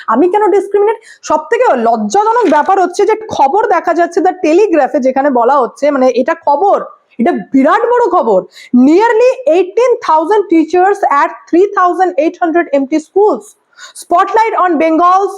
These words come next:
education crisis। এটা বেঙ্গল এডুকেশন ক্রাইসিসকে দেখাচ্ছে, যেখানে তিন হাজার আটশোটা স্কুল রয়েছে আর সেখানে ফাঁকা স্কুল। আঠেরো হাজার টিচার বসে বসে মাইনে গুনছে, মানে, আমার আপনার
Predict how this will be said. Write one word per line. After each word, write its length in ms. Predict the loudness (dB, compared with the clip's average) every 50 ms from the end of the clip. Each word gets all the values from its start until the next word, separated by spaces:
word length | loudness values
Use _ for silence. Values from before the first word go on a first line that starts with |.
| -2
education 520 | -2 0 0 -2 0 -2 -4 -2 0 -2 -2 0
crisis। 460 | -2 -2 -4 -4 -6 -6 -4 -6 -6 -6 -6
এটা 160 | -4 -2 -2
বেঙ্গল 420 | 0 0 0 0 0 0 0 0
এডুকেশন 400 | 0 -2 -2 -2 -2 -2 -2 -2
ক্রাইসিসকে 460 | -2 -2 -4 -4 -4 -8 -10 -6 -4
দেখাচ্ছে, 400 | -2 -2 0 -2 -2 -4 -2 -2
যেখানে 280 | -2 -2 0 0 0 -2
তিন 320 | -2 _ 0 0 2 2
হাজার 400 | 2 2 0 0 0 0 0 0 -2 -6 -14 -18 -10 -4
আটশোটা 640 | -2 0 0 0 -4 -6 -4 -2 -2 0 0 -2
স্কুল 400 | -2 -4 -10 _ 0 2 2 2 2
রয়েছে 440 | 2 2 2 2 0 0 0 0 0
আর 120 | 0 0 -2
সেখানে 600 | -4 -8 -8 -6 -4 -4 -2 0 0 0 0 -2 -6 _ _ _ _ _ _ _ _ _ _ _ _
ফাঁকা 320 | -8 -8 -6 -4 -2 -2
স্কুল। 340 | -2 -4 -6 -8 -6 -6 -6 -8 _ _ _ _ _ _ _ _ _ _ _ _ _ _ _ _ _ _ -4
আঠেরো 600 | -2 -2 -2 -2 -6 -4 -2 0 0 2 0 0
হাজার 460 | -2 -2 -2 -2 -2 0 -2 -2 -2
টিচার 460 | -4 -4 -4 -4 -4 -2 -2 -2 -2 -2
বসে 480 | -4 -8 -8 -4 -2 -2 -2 0 -2 0
বসে 280 | 0 0 -2 -2 -2
মাইনে 320 | -2 0 0 0 0 -2 -4
গুনছে, 320 | -4 -6 -10 -10 -10 -12
মানে, 380 | -12 -12 _ _ _ -4 -2 0
আমার 260 | 0 0 0 0 0
আপনার 280 | 0 -2 0 -2 -2